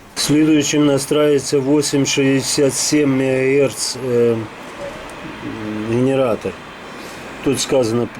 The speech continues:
е, частота двадцять восемь ноль, режим F M. Десь тут F M, я все поставив, F M, двадцять восемь.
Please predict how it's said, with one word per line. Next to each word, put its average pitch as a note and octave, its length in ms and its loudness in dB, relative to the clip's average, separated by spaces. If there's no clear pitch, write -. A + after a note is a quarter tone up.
е, A#2+ 200 2
частота C3 600 0
двадцять B2 500 -2
восемь B2 540 0
ноль, D#3+ 340 4
режим B2 600 2
F A2 260 -2
M. D3 400 2
Десь A2 340 0
тут A2+ 300 -2
F A2 260 0
M, C#3+ 420 2
я A#2 120 2
все A2+ 260 -2
поставив, C3 720 0
F A2 200 -4
M, D3+ 280 2
двадцять A#2 440 -2
восемь. D3+ 580 2